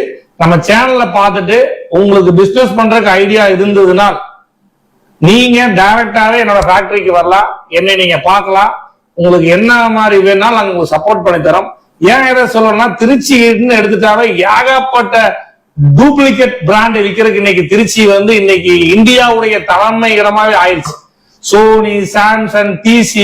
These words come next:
எல், அஹ், எல் ஜி இந்த மாதிரி நிறைய பிராண்ட் வந்து இன்னைக்கு வந்து டூப்ளிகேட் வந்து ஒரு விற்கக்கூடிய இடமா ஆயிடுச்சு. But நீங்க திருச்சியில பிராண்டடா விக்கணும் அப்படின்னு நீங்க ஆசைப்பட்டீங்கன்னா, ஐ பிளஸ் ஓட ஃபேக்டரிக்கு வாங்க, குவாலிட்டி செக் பண்ணுங்க. உங்க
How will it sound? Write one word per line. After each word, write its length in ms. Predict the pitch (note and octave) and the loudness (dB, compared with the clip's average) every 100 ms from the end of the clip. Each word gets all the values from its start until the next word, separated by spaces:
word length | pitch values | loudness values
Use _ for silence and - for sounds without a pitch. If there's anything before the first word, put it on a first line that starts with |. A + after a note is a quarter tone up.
| G3+ | 2
எல், 140 | G3+ G3+ G3+ - _ _ _ - | 2 -2 -8 -20 _ _ _ -2
அஹ், 320 | E3+ F3+ F3+ G3+ | 2 2 2 2
எல் 140 | A#3+ G3+ | 0 0
ஜி 60 | A3 G3+ | 0 2
இந்த 100 | G3+ | 0
மாதிரி 180 | A#3+ A3 F3+ | 0 -2 -2
நிறைய 360 | G#3 B3 C4+ A3+ G#3+ | -2 0 0 0 0
பிராண்ட் 320 | G#3 A#3 G#3+ G#3 | 0 0 0 0
வந்து 160 | A#3 G#3+ | 0 0
இன்னைக்கு 220 | G3+ F#3+ F#3+ | 0 0 0
வந்து 180 | A3 F#3 D3+ | 0 0 2
டூப்ளிகேட் 560 | A#3 C#4+ C#4 B3+ A#3+ G#3 G3+ | 2 4 2 2 0 0 -2
வந்து 260 | G3+ A#3+ G#3 | 0 0 2
ஒரு 140 | F#3 F3 D#3+ C#3+ E3+ | 2 0 -2 -2 -4
விற்கக்கூடிய 500 | A#3 A3+ A3 G3 F#3 | -4 -2 0 2 0
இடமா 240 | G3 G3+ F3+ | 0 0 0
ஆயிடுச்சு. 280 | F3 D3 G#3 C4 | -2 -4 -2 0
But 120 | C4 - - _ _ _ F3+ | -2 -8 -20 _ _ _ 0
நீங்க 320 | A#3+ C#4 C4+ C#4 D4 - - _ A#3 | 2 4 2 2 -2 -8 -18 _ 0
திருச்சியில 480 | C4 B3+ C4 B3 B3+ G3 F3+ | 0 2 0 2 2 2 0
பிராண்டடா 580 | G#3 C4 C4+ C4 C4+ C4+ A#3 | 0 0 0 0 0 0 -2
விக்கணும் 480 | F#3+ A#3 A#3 G#3+ - - - | -2 0 2 0 -4 -6 -4
அப்படின்னு 280 | F3 G#3+ A3+ | 0 2 2
நீங்க 120 | G3+ F#3 | 0 0
ஆசைப்பட்டீங்கன்னா, 600 | G3 F#3+ F3+ F3+ F3 G#3+ B3 - - _ - B3+ | 0 -2 -2 -2 0 -2 -2 -8 -20 _ -2 0
ஐ 40 | D4 | 0
பிளஸ் 220 | C#4+ C4+ A#3+ | 0 0 0
ஓட 100 | A#3 G3 | 0 0
ஃபேக்டரிக்கு 440 | G3+ G#3+ A3+ G3+ | -2 -2 -4 0
வாங்க, 240 | G3+ G3+ A#3 A#3 | 0 0 -2 -2
குவாலிட்டி 480 | G3+ G#3+ B3 G#3 A3+ F3+ | 0 2 0 -4 -4 -2
செக் 200 | F#3+ - | -2 -2
பண்ணுங்க. 300 | G3 F#3 A3+ B3+ - - _ F#3 | -2 0 -2 -4 -10 -20 _ 2
உங்க 260 | C4 D4+ | 4 4